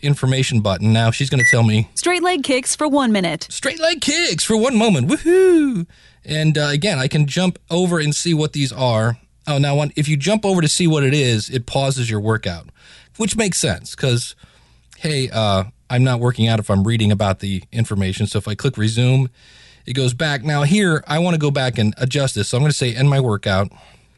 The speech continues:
Speaker 1: And it says, "Do you, are you sure?" And I'm like, "Yeah, end the workout." So it says, "Hey, you, uh, worked out for a minute." I can rate your workout. I can actually set a reminder to say, "Hey,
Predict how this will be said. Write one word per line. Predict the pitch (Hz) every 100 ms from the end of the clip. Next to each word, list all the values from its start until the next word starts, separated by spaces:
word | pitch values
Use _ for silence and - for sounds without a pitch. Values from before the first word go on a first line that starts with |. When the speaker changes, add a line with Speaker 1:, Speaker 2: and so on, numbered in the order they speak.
| _ _ _ _ _ _ _ _ -
Speaker 1:
And | 127
it | 120
says, | 127 110 -
"Do | 113
you, | 120
are | 117
you | 107
sure?" | - 135 143
And | 147 - - - _ 110
I'm |
like, | 104 101
"Yeah, | 117
end | 110 113
the | 120
workout." | 101 92 98 92 - _ - - _
So | -
it | 127
says, | 123 117
"Hey, | 135
you, | 123 117 123 120
uh, | 101
worked | 95 139 135
out | 117
for | - 117
a |
minute." | 104 127 107 104 - - - -
I | 117
can | 110
rate | 110 123
your | 117
workout. | 104 104 98 107 190 190 - - - - - -
I | 151
can | 175
actually | 220 302
set | - 180 180
a |
reminder | 160 131 117 113 120 151 175 214 220 - - - _ _ _ -
to | 147
say, | - 151 135
"Hey, | 165 156 110